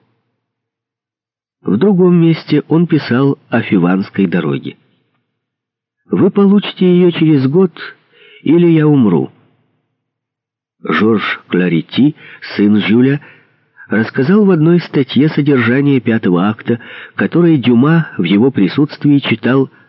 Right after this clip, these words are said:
в совершенно законченном виде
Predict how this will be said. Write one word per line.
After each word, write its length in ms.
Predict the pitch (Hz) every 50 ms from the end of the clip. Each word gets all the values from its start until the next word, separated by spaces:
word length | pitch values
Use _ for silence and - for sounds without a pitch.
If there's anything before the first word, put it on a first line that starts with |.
| _
в 80 | - -
совершенно 840 | - - 98 92 90 85 - - - 117 127 156 156 160 165 165 160
законченном 960 | 143 127 131 123 _ - 117 120 123 123 123 - - 127 123 120 120 110 101 92
виде 440 | 82 90 101 104 107 101 113 127